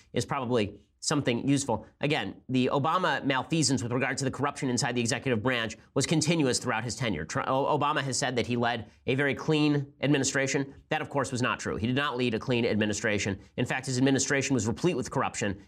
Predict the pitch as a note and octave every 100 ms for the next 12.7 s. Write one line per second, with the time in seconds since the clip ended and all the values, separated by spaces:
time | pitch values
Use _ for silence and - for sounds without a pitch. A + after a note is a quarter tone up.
0 | - C#3+ - D#3 D#3 C3+ A2 A2+ - C3+
1 | C#3+ - A#2+ A#2+ - D#3+ D#3+ - - C#3
2 | D3+ D#3 C#3 - B2 B2+ D#3 E3 - -
3 | C3+ C3+ B2+ A#2+ C3 B2+ A2 C#3+ C3+ A#2
4 | G2+ F#2 A#2 G2 G2 G2+ G2+ - A#2 G#2
5 | - G#2 G2 F#2 G2 G#2+ A#2+ - - A#2
6 | G2 G2 F2+ E2+ D2+ E2 G#2 A#2 G#2+ G2+
7 | F#2 G2+ G2+ B2 A2 A2 G#2 B2+ G2 G2
8 | A#2+ D3 A#2+ F#2 - - - _ C3+ C3
9 | C3+ A#2+ C3 A#2+ A#2 G2 - _ _ -
10 | E3 C#3+ B2 C#3 C3+ - D3+ - C#3+ B2+
11 | A2+ A#2+ - D#3 E3+ - _ _ - F#2+
12 | F#2+ G#2 B2+ - C3+ D#3+